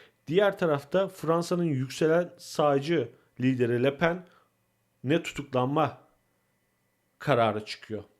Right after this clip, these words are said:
Kadın ülkeden kaçmak üzere Türkiye'ye gelir mi diye <laughs> söylentiler dönüyor Twitter'da vesaire. Tabii bunlar, e, komplo teorileri ama, e, gidişat nereye gidiyor?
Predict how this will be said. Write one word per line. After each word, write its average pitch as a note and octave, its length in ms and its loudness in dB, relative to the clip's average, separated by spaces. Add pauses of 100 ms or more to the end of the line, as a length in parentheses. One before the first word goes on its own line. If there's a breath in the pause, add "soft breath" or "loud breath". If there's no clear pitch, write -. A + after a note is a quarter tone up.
(360)
Kadın B2+ 280 -4
ülkeden C#3+ 380 -2
kaçmak C#3 380 -6
üzere A2 240 0
Türkiye'ye C3 460 0
gelir C3 260 -4
mi A#2 280 -8
diye C3+ 120 2
<laughs> - 0 -
söylentiler B2+ 720 -2
dönüyor G#2+ 200 -6
Twitter'da G2 440 -14
vesaire. G2+ 420 -10
Tabii G#2+ 200 -14
bunlar, A2 280 -8 (420 loud breath)
e, G#2 220 -4
komplo D3+ 300 -6
teorileri G#2 440 -4
ama, D3 260 -8 (1500)
e, C3+ 80 -10
gidişat C#3 440 -2
nereye A3 220 0
gidiyor? C3 380 -2